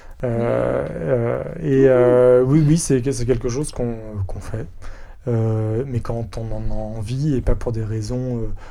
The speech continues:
Speaker 1: de militantisme, euh, euh, enfin, c'est quand on en a envie, quoi. Je, je mentirais si, euh, je, des fois, il y a des questionnements qui me, euh, traversent pas la tête quand je, je l'embrasse ou quand je lui tiens la main.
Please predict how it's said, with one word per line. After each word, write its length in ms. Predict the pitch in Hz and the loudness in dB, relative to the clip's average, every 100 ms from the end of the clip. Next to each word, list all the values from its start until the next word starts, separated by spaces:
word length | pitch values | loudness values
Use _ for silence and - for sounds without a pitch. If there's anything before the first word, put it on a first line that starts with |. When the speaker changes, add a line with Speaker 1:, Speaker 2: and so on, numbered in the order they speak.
| - - | -14 -6
Speaker 1:
de 60 | 120 | -4
militantisme, 1000 | 113 113 110 107 101 139 143 139 117 107 | -2 -4 -2 -2 -2 -2 -4 -4 -8 -8
euh, 480 | 104 104 107 107 143 160 139 | -8 -10 -10 -12 -12 -12 -10
euh, 120 | 123 120 - - - | -10 -10 -14 -12 -6
enfin, 180 | 123 120 | -4 -4
c'est 160 | 156 120 | -2 0
quand 140 | - | 0
on 80 | 117 | 0
en 140 | 113 | -2
a 40 | 110 | -6
envie, 300 | 110 113 113 | -8 -6 -6
quoi. 240 | 110 110 - - - - - | -6 -6 -8 -18 -16 -14 -4
Je, 360 | 139 170 202 165 | 2 4 4 2
je 120 | 131 | 2
mentirais 460 | 139 135 151 151 | 2 2 4 6
si, 320 | 165 - 135 127 | 6 2 -2 2
euh, 400 | 127 123 123 120 | 4 4 2 0
je, 180 | 123 - - | -4 -10 -6
des 220 | 143 135 | 2 2
fois, 320 | 127 147 147 | 2 2 4
il 60 | 139 | 4
y 20 | |
a 40 | |
des 280 | 123 120 117 | 2 2 0
questionnements 560 | 110 117 - 131 131 139 | -2 -6 -4 -2 -2 -4
qui 180 | - 120 | -6 -8
me, 140 | 117 | -8
euh, 920 | 113 120 123 127 123 123 120 123 127 131 | -8 -8 -10 -10 -10 -10 -10 -12 -14 -8
traversent 300 | 135 123 - | -4 -2 0
pas 80 | |
la 100 | 139 | 0
tête 180 | 127 139 | 2 0
quand 180 | - 123 | -2 -6
je, 440 | 110 113 117 113 | -6 -6 -6 -6
je 80 | 110 | -6
l'embrasse 400 | 117 117 127 123 | -6 -4 -4 -6
ou 20 | |
quand 140 | - 120 | -8 -8
je 80 | 113 | -8
lui 100 | 113 | -10
tiens 160 | - | -8
la 80 | 117 | -8
main. 140 | 117 | -8